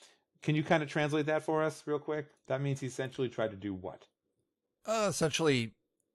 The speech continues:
Speaker 2: took something like malware and put it on somebody's computer. Um, I'm guessing yeah, I don't recall the details on this, but I'm guessing he's probably s-, probably surveilling his ex-wife or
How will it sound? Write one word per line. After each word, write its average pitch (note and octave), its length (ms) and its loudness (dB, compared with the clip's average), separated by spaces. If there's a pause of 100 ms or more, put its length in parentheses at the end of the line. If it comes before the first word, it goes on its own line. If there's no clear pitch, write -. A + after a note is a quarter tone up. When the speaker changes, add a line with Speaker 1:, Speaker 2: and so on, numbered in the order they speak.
(140)
Speaker 2:
took C3 180 0
something B2 340 -2
like A2 180 -2
malware G2+ 720 -2
and G#2 140 -2
put A2 200 0
it G#2 100 -2
on G2+ 180 0
somebody's G2+ 380 -4
computer. G2+ 600 -8 (600)
Um, G2+ 280 4 (200)
I'm C#3+ 540 -2 (1300)
guessing C3+ 640 2 (720)
yeah, - 160 -20
I A2+ 140 -6
don't C#3 260 0
recall A#2 560 -2
the A2 160 -4 (120)
details A2 420 -4
on G2+ 100 -4
this, G2+ 120 -6
but G#2 140 -8
I'm G2+ 160 -8 (320)
guessing A#2 340 -2
he's A2 160 -4
probably A2+ 500 0
s-, - 220 -10
probably A2 640 -4
surveilling G#2+ 760 -6
his G2+ 180 -4
ex-wife G2+ 720 -6
or D#2+ 400 -12